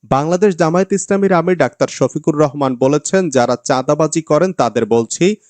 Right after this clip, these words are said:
আল্লাহ ভিক্ষাকে হালাল করেছেন, কিন্তু চাঁদাবাজিকে করেছেন হারাম, তাই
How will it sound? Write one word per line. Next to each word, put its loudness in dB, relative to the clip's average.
আল্লাহ 0
ভিক্ষাকে -2
হালাল 0
করেছেন, -2
কিন্তু -2
চাঁদাবাজিকে 0
করেছেন -2
হারাম, -2
তাই 2